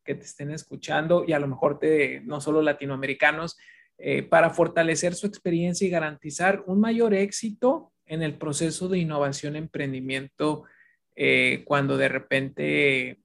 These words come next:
puede faltar las fuerzas o la resiliencia para nuestros emprendedores, eh, en los, en los planes iniciales y con la pasión con la que se inicia un proceso de innovación y emprendimiento?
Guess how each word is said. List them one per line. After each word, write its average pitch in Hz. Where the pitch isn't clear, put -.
puede 143
faltar 139
las 147
fuerzas 147
o 147
la 135
resiliencia 139
para 143
nuestros 143
emprendedores, 135
eh, 135
en 131
los, 127
en 135
los 131
planes 151
iniciales 139
y 156
con 139
la 135
pasión 143
con 156
la 143
que 135
se 139
inicia 131
un 135
proceso 143
de 135
innovación 127
y -
emprendimiento? 123